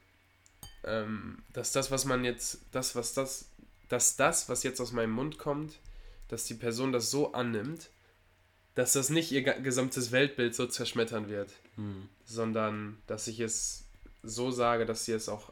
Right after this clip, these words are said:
Speaker 1: annehmen möchte. Und das ist ziemlich tricky, weil ich denke, das ist ziemlich schwer,
Speaker 2: Ja.
Speaker 1: ähm, das zu machen. Dir ist da grad was runtergefallen.
Speaker 2: Hm.
Speaker 1: Irgendwie. Aber egal. <laughs> Ähm, ich denke, das ist ziemlich tricky.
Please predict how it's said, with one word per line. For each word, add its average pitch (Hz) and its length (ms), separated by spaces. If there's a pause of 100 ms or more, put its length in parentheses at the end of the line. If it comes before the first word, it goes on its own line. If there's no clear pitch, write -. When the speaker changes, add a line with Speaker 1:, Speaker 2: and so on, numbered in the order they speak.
Speaker 1:
annehmen 107 340
möchte. 101 420 (520)
Und 123 160
das 147 160
ist 175 180
ziemlich 160 320
tricky, 147 520
weil 113 500 (720)
ich - 180
denke, 147 240
das 135 180
ist 127 140
ziemlich 131 300
schwer, 110 420 (800)
Speaker 2:
Ja. 113 220
Speaker 1:
ähm, 101 340 (160)
das - 400
zu - 80
machen. 110 480 (140)
Dir - 80
ist - 140
da 117 40
grad 110 180
was 110 160
runtergefallen. 107 760
Speaker 2:
Hm. 113 420
Speaker 1:
Irgendwie. 123 580 (460)
Aber 120 300
egal. 113 460 (200)
<laughs> 160 1040
Ähm, 110 320
ich - 140
denke, 139 200
das 123 140
ist - 80
ziemlich 120 300
tricky. 110 380